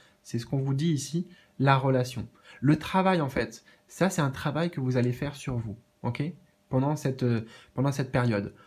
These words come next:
en lien avec tout ce qui est relation amoureuse et votre background venant du passé au niveau amoureux ou relationnel. Et ça amène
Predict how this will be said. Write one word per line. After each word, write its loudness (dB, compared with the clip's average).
en 6
lien 4
avec 2
tout -4
ce -6
qui 0
est 4
relation 0
amoureuse 0
et -2
votre 0
background 0
venant 0
du -2
passé -2
au -2
niveau 2
amoureux 2
ou -2
relationnel. -2
Et 6
ça 2
amène 2